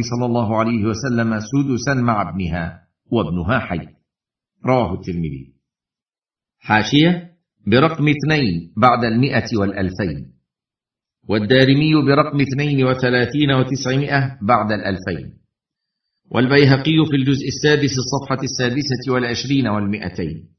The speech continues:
والبزار برقم ستة وأربعين وتسعمائة بعد الألف، وابن عبد البر في الجزء الحادي عشر الصفحة الخامسة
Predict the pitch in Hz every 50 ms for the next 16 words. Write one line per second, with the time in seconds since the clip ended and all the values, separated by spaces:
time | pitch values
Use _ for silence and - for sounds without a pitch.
0 | _ _ _ _ _ _ _ _ _ _ _ _ _ _ - 117 127 131 131 139
1 | 135 117 107 139 147 151 151 147 135 139 135 143 139 139 135 135 131 - 131 -
2 | - 151 139 147 143 127 127 123 113 127 127 113 117 117 131 147 143 135 123 123
3 | 120 123 139 127 127 127 131 139 143 139 139 131 131 - - - 82 87 110 110
4 | 104 113 110 117 110 98 98 87 - - - _ _ _ _ _ _ _ _ _
5 | _ _ _ _ _ _ _ - 104 120 147 147 139 139 139 131 135 139 - 123
6 | 147 135 123 139 131 - 78 - - - - 104 101 120 123 117 - 123 117 110
7 | - 143 139 131 127 135 127 135 151 143 160 156 156 156 - 117 110 - - -
8 | 127 120 117 120 123 113 113 123 131 123 120 117 107 113 117